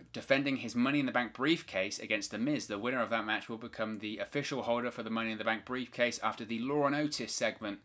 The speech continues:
this past Friday on SmackDown. Interesting to see who leaves with the Money in the Bank briefcase there. We now have a promo with Mustafa Ali on the kickoff show. Be interesting to see what happens in terms of this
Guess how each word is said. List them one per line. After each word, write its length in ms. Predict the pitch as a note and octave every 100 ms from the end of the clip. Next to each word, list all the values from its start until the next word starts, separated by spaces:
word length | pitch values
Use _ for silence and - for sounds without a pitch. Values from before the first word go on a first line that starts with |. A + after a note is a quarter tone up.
| - - - -
this 180 | A2 -
past 480 | - G#2+ G2+ - -
Friday 520 | - - G#2 G2 F#2+ G2
on 200 | G2 F#2+
SmackDown. 720 | - C3 C3 - G2+ F2+ F2
Interesting 520 | B2 B2 B2 A2+ -
to 100 | A2
see 280 | G2+ A#2 A2
who 140 | G#2 A2+
leaves 220 | G#2+ G2+
with 80 | G#2
the 80 |
Money 220 | G#2+ G#2+ G#2
in 60 |
the 40 | G2+
Bank 220 | G#2+ G2+
briefcase 500 | A2+ G#2+ - G#2+ -
there. 320 | A#2+ A2 E2+ - - _ _ _ _ _ - - - - - -
We 80 |
now 100 | A2+
have 100 | A2+
a 40 | G2+
promo 460 | - C3 C3 A2
with 120 | G2+ G2+
Mustafa 600 | A2 - B2 A#2 A#2+ -
Ali 560 | A#2+ A2+ A#2 C3+ F#2+ - - - - -
on 160 | - G#2+
the 60 | G#2
kickoff 400 | - G#2+ G#2 -
show. 320 | - F#2+ G#2+ - _ _ - - _ _ _ _ _ _ _ _ _ _ _ _ _ -
Be 100 | -
interesting 300 | A2 A2+ A2
to 60 | A2+
see 100 | A2+
what 160 | G#2+ G2
happens 260 | G#2 G2
in 140 | G2+ G2+
terms 300 | - G#2 G2
of 100 | G2
this 280 | G2 -